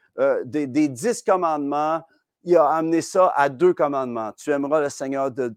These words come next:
ton Dieu de toute ta force, de toute ton âme, de toutes tes pensées, et tu aimeras ton prochain comme toi-même.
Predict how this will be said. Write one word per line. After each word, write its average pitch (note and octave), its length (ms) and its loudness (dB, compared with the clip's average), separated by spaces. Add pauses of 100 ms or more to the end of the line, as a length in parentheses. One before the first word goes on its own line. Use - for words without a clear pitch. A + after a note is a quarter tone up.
ton C#3 240 -2
Dieu C3+ 180 -6
de A#2+ 120 -4
toute - 240 -12
ta D3 120 -8
force, A#2+ 400 -6
de G#2 60 -12
toute - 200 -18
ton C#3 220 -6
âme, B2 220 -2
de G#2+ 80 -8
toutes C#3 180 -12
tes D3 140 -10
pensées, A#2+ 500 -6 (300)
et E3+ 160 2
tu - 220 -2
aimeras D3 340 2
ton C3 200 -12
prochain C3 600 -10
comme A#2+ 220 -6
toi-même. A2+ 500 -6